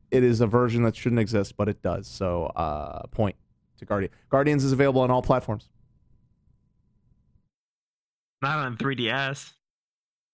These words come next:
Speaker 1: All current gen platforms.
Speaker 2: <laughs>
Speaker 1: And I'm sure,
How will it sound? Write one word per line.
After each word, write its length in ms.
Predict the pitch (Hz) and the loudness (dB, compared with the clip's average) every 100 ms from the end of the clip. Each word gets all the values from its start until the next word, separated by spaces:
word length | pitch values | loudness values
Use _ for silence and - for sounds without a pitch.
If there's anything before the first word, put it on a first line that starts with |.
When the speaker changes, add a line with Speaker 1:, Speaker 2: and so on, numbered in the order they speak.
| _ _ _ - | _ _ _ 0
Speaker 1:
All 220 | 131 127 | 2 0
current 400 | - 127 120 101 | -2 0 0 -2
gen 240 | 110 95 | -2 -2
platforms. 560 | 98 87 - 92 92 _ _ _ _ _ _ _ _ _ _ _ _ - | -2 -4 -4 -12 -14 _ _ _ _ _ _ _ _ _ _ _ _ -6
Speaker 2:
<laughs> 20 | 170 175 208 - - - - - - - - - | -4 -4 -6 -8 -10 -18 -18 -16 -16 -16 -20 -2
Speaker 1:
And 100 | 131 | 0
I'm 80 | 143 | 2
sure, 300 | - 151 | 2 0